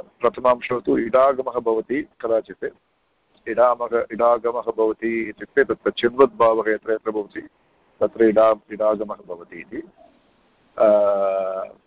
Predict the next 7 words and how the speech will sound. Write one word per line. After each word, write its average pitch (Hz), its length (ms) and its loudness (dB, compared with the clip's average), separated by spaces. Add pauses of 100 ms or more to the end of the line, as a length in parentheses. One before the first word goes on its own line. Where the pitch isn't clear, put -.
(160)
कुत्र 120 400 4
इत्युक्ते, 135 800 -2
अ, - 260 -6 (580)
तत्र 104 180 -8
निमित्तम् 117 560 -4
अस्ति 113 640 0 (640)
अजन्तधातूनां 117 880 0